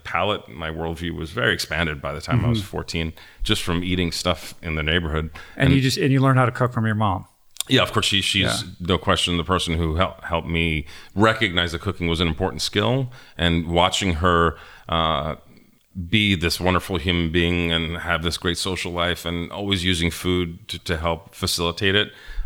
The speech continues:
Speaker 1: Uh, I mean, she used food in, like, uh, quite literally to <laughs> facilitate social, uh, her social life on buses. She would take out food from her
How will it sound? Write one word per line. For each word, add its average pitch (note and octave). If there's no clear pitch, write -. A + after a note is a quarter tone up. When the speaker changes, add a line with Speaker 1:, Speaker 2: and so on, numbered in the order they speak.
Speaker 1:
Uh, F2
I A#2+
mean, A#2+
she -
used F#2
food F#2+
in, E2
like, D2+
uh, C#2
quite F#2+
literally F2
to E2+
<laughs> -
facilitate G#2
social, F#2
uh, F2
her F#2
social F#2
life F2+
on E2
buses. G2
She -
would F2
take G#2
out F2+
food G2+
from F2
her E2+